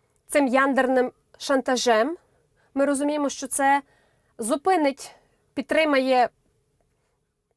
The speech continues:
Ми тоді, получається, що ми граємо за правилами ядерного шантажу Путіна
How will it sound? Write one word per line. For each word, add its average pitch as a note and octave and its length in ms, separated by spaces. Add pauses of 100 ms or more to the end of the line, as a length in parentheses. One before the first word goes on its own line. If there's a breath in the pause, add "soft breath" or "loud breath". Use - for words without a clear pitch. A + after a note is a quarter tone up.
(200)
Ми C#4 120
тоді, D4 260
получається, D4 580
що - 160
ми C4+ 100
граємо C4+ 460
за C#4 140
правилами C4 720
ядерного C4+ 640
шантажу C4 500
Путіна G#3+ 560